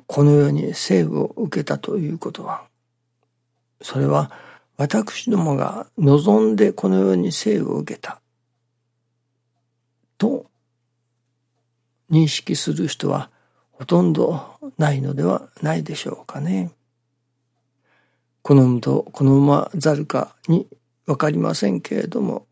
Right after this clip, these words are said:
この世に、まあ、生を受けさせられたと。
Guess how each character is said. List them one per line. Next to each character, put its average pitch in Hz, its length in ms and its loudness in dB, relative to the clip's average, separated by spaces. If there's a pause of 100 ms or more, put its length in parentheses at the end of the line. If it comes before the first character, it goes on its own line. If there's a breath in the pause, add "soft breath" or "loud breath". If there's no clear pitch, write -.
こ 156 140 0
の 147 80 6
世 143 160 4
に、 151 360 -2 (1120)
ま - 840 -8
あ、 - 40 -20 (720)
生 - 280 0
を 127 340 -6 (340)
受 190 300 -4
け - 60 -2
さ 185 180 -2
せ - 200 -2
ら 180 140 0
れ - 120 -2
た - 200 -14
と。 - 140 -20